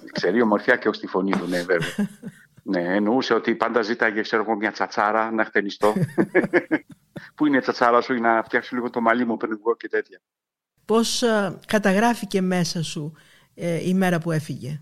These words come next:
Speaker 1: Ε, σοκ.
Speaker 2: Ναι.
Speaker 1: Σοκ, ε, εντάξει, δε-, δεν θα την ξεχάσω.
Speaker 2: Όλοι νομίζαμε ότι τα είχε ξεπεράσει όλα τα προβλήματα.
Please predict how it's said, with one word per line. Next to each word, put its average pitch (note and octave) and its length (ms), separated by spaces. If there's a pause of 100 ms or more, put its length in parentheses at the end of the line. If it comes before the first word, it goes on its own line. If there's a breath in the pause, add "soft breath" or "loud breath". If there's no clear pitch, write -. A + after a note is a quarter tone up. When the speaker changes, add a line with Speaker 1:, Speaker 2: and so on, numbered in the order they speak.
(160)
Speaker 1:
Ε, - 380
σοκ. - 300 (840)
Speaker 2:
Ναι. D#3+ 220 (520)
Speaker 1:
Σοκ, - 280
ε, D3 200
εντάξει, B2+ 600
δε-, G#2 240
δεν A2+ 160
θα G#2+ 100
την F2+ 120
ξεχάσω. C3+ 300
Speaker 2:
Όλοι A#3+ 100
νομίζαμε A3+ 440
ότι A3+ 100
τα A#3 100
είχε A#3 140
ξεπεράσει G#3+ 680
όλα D#3+ 160
τα E3 80
προβλήματα. D3+ 760